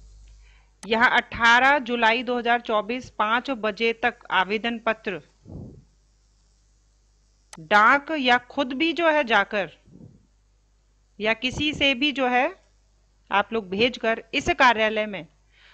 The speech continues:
लोक सेवा आयोग के भवन के पास ग्राम बंदिया, जयपुर रोड, अजमेर,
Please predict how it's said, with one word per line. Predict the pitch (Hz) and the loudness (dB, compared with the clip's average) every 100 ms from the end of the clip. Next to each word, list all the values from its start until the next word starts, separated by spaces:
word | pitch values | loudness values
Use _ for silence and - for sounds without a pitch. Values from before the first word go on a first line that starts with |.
| _ - | _ 0
लोक | 214 277 - | 4 4 2
सेवा | 285 262 262 | 0 4 4
आयोग | 240 214 220 233 - | 4 2 0 -4 -6
के | 247 | -8
भवन | 208 202 202 247 | -6 -6 -4 -6
के | 233 220 | -6 -4
पास | 208 196 233 277 | 0 0 -2 -6
ग्राम | 214 196 190 240 214 | -6 -2 0 -2 -4
बंदिया, | 202 190 214 226 | -6 -4 -2 -2
जयपुर | 190 190 185 233 | -2 -4 -2 -4
रोड, | 214 226 285 - - | -2 -2 -4 -8 -8
अजमेर, | 175 160 151 147 | -8 -10 -12 -14